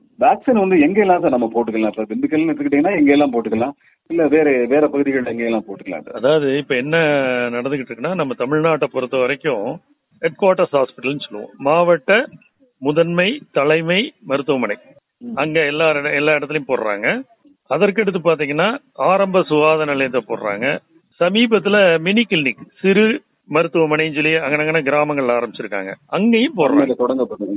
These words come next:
Speaker 2: அஹ், அண்மையில தொடங்கப்பட்டதுலயும் போடுறாங்க. So எல்லா இடங்கள்லயும் கவரேஜ் வரணுன்றக்கா போடுறாங்க. சென்ட்ரலைஸ்டா வந்து ஒரு மாவட்டத்துல ஒரு வேக்சினை வாங்கி பாதுகாத்து எல்லா இடத்துக்கும் கொண்டு செல்வதற்கு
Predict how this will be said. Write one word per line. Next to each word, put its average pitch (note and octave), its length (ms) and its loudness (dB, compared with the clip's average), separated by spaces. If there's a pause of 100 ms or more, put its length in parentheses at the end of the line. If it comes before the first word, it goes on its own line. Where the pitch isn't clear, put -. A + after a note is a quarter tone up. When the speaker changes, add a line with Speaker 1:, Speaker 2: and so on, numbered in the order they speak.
(160)
Speaker 2:
அஹ், B2+ 220 0
அண்மையில D3 460 -2
தொடங்கப்பட்டதுலயும் C3 720 -4
போடுறாங்க. A#2+ 420 -2 (600)
So D3 240 0
எல்லா E3+ 320 2
இடங்கள்லயும் F#3+ 600 0
கவரேஜ் E3 400 0
வரணுன்றக்கா C#3 720 0
போடுறாங்க. B2 540 -2 (680)
சென்ட்ரலைஸ்டா G#3 760 0
வந்து D3 440 -2 (380)
ஒரு D#3 200 0
மாவட்டத்துல F3+ 840 0
ஒரு F3 360 0 (600)
வேக்சினை G3 640 0 (320)
வாங்கி F#3 800 0 (200)
பாதுகாத்து F#3 840 2
எல்லா E3+ 340 2
இடத்துக்கும் F3+ 460 -2
கொண்டு E3+ 260 0
செல்வதற்கு D3 720 -2